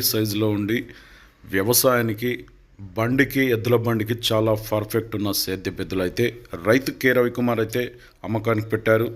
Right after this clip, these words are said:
ఫ్రెండ్స్, వీడియో వివరాల్లోకి వెళ్తే తెలంగాణ స్టేట్ నారాయణపేట జిల్లా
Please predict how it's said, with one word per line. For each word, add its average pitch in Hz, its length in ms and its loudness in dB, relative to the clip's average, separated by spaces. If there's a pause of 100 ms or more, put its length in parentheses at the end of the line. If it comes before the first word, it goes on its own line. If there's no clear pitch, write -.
(680)
ఫ్రెండ్స్, 156 340 4 (160)
వీడియో 151 300 4
వివరాల్లోకి 135 440 0
వెళ్తే 131 240 -4 (340)
తెలంగాణ 120 400 2 (120)
స్టేట్ 147 440 -2 (280)
నారాయణపేట 139 560 2 (140)
జిల్లా 123 280 2